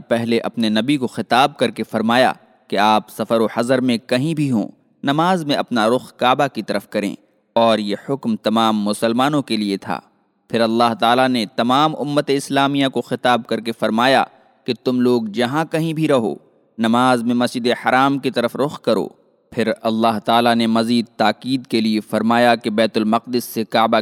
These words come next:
کی طرف تحویل قبلہ اللہ تعالیٰ کی طرف سے ہے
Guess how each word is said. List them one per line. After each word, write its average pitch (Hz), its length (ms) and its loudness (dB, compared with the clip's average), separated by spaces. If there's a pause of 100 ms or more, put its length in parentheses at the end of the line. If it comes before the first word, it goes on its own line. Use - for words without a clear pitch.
کی 110 100 -6
طرف 107 280 -4
تحویل 113 540 -2 (100)
قبلہ 127 260 2 (120)
اللہ 120 420 0
تعالیٰ 131 340 4
کی 156 100 -6
طرف 143 240 -2
سے 123 200 -2
ہے 101 160 -4